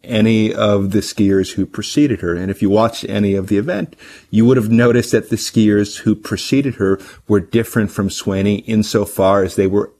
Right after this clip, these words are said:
actual freestyle halfpipe skiers who tried to do tricks at the top of the pipe, whereas this woman is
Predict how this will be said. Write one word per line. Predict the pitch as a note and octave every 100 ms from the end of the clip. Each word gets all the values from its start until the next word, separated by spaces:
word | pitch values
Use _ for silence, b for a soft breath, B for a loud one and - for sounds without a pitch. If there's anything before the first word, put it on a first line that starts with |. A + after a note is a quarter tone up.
| _ _ -
actual | G2+ G#2+ - - G#2+ G2+ F#2+ b b b b b
freestyle | - - A#2 - G#2+ F#2+
halfpipe | G2+ C3 - F#2 -
skiers | - G#2+ E2+ E2+ F2 -
who | F#2+
tried | F#2+ A2 G#2 G2+
to | F2
do | F#2+
tricks | - D3+ - - -
at | A2+ G2
the | G#2+
top | - G2+ F#2+ - b b b _
of | G#2 G2 G2 F#2+ G#2
the | B2+ - B2+ G#2 F#2 G#2+
pipe, | - F3+ A2+ - b b _
whereas | G#2 A2+ A#2 A2+ A2+ G#2+ G#2
this | G2 F#2 A2+ B2+ - - - - - - - -
woman | B2 G#2 A2 A2+ A2
is | A2 G#2 G#2 A2 -